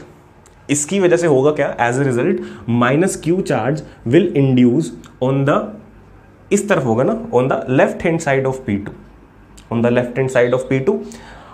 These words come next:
और इसको मैं properly दिखाऊं, starting वाली journey दिखाऊं मैं, तो यहाँ पे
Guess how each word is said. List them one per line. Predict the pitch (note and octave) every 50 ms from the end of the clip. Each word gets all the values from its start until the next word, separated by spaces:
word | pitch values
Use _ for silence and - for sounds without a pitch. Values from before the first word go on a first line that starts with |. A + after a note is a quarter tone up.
| - - -
और | B2 B2+ B2+ C3
इसको | B2+ D3 - - F3+
मैं | F3 F3
properly | E3+ D#3 D3 - - F#3+ F#3+
दिखाऊं, | F3+ C#3+ B2 A#2 A2
starting | A2 - - C3 D3 C#3 - F3+ G3
वाली | F#3 F3+ F3 E3+
journey | C#3 C#3 C3+ D#3 D#3
दिखाऊं | C#3+ C3 C3 A#2+ B2+ C3+
मैं, | C3 C3 A#2+ A2+
तो | C3+ F3 G3 - - - - - - -
यहाँ | A#2 B2 B2 - - F#3+ G#3+ G#3+ -
पे | B2+ G2+ G2+ G2+